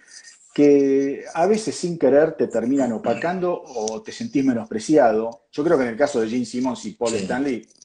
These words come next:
Speaker 1: los menospreciaban a los otros dos claramente, abiertamente.
Speaker 2: Sí, claramente.
Speaker 1: Pero, pero bueno, eh,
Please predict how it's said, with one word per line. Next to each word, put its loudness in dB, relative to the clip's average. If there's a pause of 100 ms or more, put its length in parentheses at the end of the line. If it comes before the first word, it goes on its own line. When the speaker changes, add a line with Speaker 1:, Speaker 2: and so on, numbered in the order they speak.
(120)
Speaker 1:
los -6
menospreciaban 2
a 0
los -4
otros -2
dos 2
claramente, 0
abiertamente. -6 (480)
Speaker 2:
Sí, -10
claramente. 2
Speaker 1:
Pero, 0 (520)
pero 4
bueno, 2
eh, -14